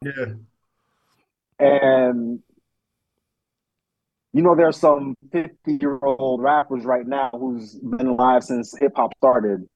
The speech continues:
Speaker 2: probably seen it from beginning to end. I wonder if we at-, talk to them, who would they say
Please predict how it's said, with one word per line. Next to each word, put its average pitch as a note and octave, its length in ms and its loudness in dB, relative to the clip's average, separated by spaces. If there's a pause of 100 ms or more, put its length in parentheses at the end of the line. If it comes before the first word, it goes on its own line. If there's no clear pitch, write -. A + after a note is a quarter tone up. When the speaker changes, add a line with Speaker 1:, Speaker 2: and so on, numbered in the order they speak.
(400)
Speaker 2:
probably B2+ 280 2
seen C3+ 220 -2
it C3 100 -2
from B2 140 0
beginning B2 300 2
to A#2+ 120 -6
end. G#2 320 -4 (1700)
I B2 100 4
wonder D#3+ 300 6
if C#3+ 200 0
we D3+ 140 4
at-, C3+ 240 0
talk C#3 240 0
to C3+ 100 -4
them, A2+ 540 0 (480)
who E3 140 4
would C3+ 120 2
they C3+ 180 4
say G#2+ 520 0